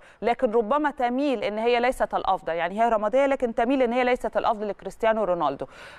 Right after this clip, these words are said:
البعض الاخر كان بيرى بعد كل هذا التاريخ وفكره ان انت قيمه كبيره جدًا وقامه كبيره جدًا في كره القدم العالميه،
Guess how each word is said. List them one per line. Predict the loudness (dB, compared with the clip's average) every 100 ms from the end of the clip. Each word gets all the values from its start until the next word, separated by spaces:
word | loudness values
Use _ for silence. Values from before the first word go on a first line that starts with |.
| -2
البعض | 2 2
الاخر | 2 2 0 -2
كان | -2 -2 0
بيرى | 0 2 0 -6 -20 -8 -2
بعد | 0 0
كل | 0 0
هذا | 2 2 0
التاريخ | 0 -2 0 -4 -8 -20 -12
وفكره | -2 2 2 2 0 -2 2 2 2
ان | 0
انت | 0 0 0
قيمه | 0 2 4 4
كبيره | 0 0 2 2
جدًا | 2 0 2 0 -2 -6 -4
وقامه | 0 2 2 2
كبيره | 0 0 2
جدًا | 0 0 -2
في | -2
كره | -4 -2
القدم | -2 -2 0 0
العالميه، | 0 0 0 0 0